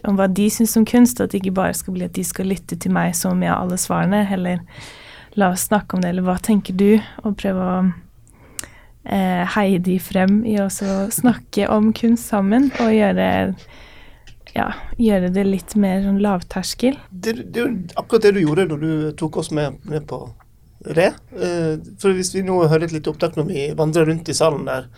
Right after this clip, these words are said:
Speaker 2: og, eh, hva, så det var som, hva skal vi kalle det, små steiner, gjenstander med ulike lukt, så kan vi høre hvordan du, Sara, tok oss med og, og formidlet den kunsten.
Speaker 1: Oi.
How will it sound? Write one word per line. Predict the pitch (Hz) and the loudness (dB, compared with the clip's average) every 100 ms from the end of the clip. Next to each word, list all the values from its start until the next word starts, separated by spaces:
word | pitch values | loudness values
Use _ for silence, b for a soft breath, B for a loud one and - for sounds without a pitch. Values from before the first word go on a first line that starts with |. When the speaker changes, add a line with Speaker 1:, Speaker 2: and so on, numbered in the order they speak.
| B B B B B - | B B B B B -2
Speaker 2:
og, | 135 156 156 156 | 0 0 -2 -4
eh, | - 170 170 - 160 | -8 -12 -16 -18 -10
hva, | - 160 | -4 -4
så | 135 | -4
det | 151 156 | -6 -4
var | 160 143 | -6 -6
som, | 147 131 - | -10 -12 -12
hva | 143 | -10
skal | 143 | -8
vi | 139 | -4
kalle | 139 | -4
det, | - | -4
små | 156 | -4
steiner, | 147 - 143 139 151 147 | -4 -2 -2 0 0 -2
gjenstander | 143 - 165 151 156 | -2 -4 -2 -4 -6
med | |
ulike | 131 147 151 180 | -8 -10 -4 -4
lukt, | - - | -4 -12
så | - - | -18 -10
kan | 175 | -4
vi | 160 | -2
høre | 147 160 | 0 -2
hvordan | 147 147 165 151 | -4 -8 -6 -6
du, | 151 151 | -6 -8
Sara, | - 139 139 | -6 -8 -8
tok | - 151 - | -12 -12 -10
oss | - | -8
med | 151 147 - - - | -6 -6 -8 -14 -16
og, | - - - - | -16 -16 -20 -18
og | |
formidlet | - 143 147 151 147 151 | -10 -6 -2 -4 -4 -8
den | |
kunsten. | 151 139 - - - - - - - - - - - - - - - - - - - - | -10 -12 -12 -14 -18 -18 -20 -20 -20 -20 -20 -20 -20 -20 -20 -20 -20 -20 -20 -20 -10 -4
Speaker 1:
Oi. | 220 | -2